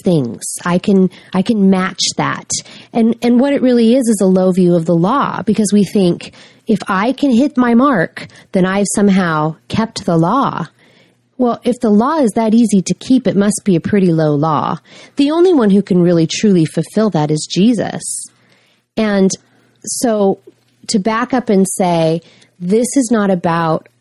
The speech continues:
what we can do," or it's not about, um, you know, "Give me that list, what, what I fulfill. Okay, got my child's heart.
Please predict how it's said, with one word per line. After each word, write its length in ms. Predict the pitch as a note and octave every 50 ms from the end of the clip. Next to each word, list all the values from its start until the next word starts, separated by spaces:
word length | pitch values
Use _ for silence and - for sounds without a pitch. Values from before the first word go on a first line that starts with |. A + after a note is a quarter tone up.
| _ _ -
what 420 | - F3+ D#3+ E3 F3+ G3 - - G#3+
we 280 | G#3+ G#3+ G#3+ G3+ F#3+
can 400 | - - - G3+ F#3 E3+ E3+ E3 D#3
do," 500 | - E3+ E3 D#3+ D#3+ D#3+ D#3+ D#3+ D#3 -
or 180 | - F3 D#3 D#3
it's 320 | - - F3+ - - -
not 220 | - F3+ F3 G3 A#3
about, 520 | A#3 - F#3+ E3+ E3+ E3 D#3+ E3 - - _ - - - - - - _ - _ _ _ -
um, 420 | A3 G3+ F3+ E3 D#3+ D#3 - G#3 - - _ - A3 G3+ F#3 F3+ F#3 - _ -
you 100 | C#4 G3
know, 180 | F3 D3+ A#2+ D#3
"Give 280 | F3 - G#3+ A3+ G#3+
me 140 | C4+ D#4+ D4+
that 200 | D4 C#4 C#4 -
list, 680 | A#3+ C#4 C4 G#3 - F3 - - - - - - - - -
what, 200 | F#3 G3 - -
what 160 | G#3+ A3+ A3+
I 80 | A#3 B3
fulfill. 580 | A#3 - C4 A3 - - C#4 B3 G#3+ F#3+ - -
Okay, 320 | G3+ G3 - B3 C4 A#3 F#3+
got 280 | E3+ - F3+ F3+ -
my 120 | G3+ G#3 A3
child's 400 | - - A#3 A#3+ A#3+ B3+ C4 -
heart. 360 | - D#4 D4 B3+ A#3+ -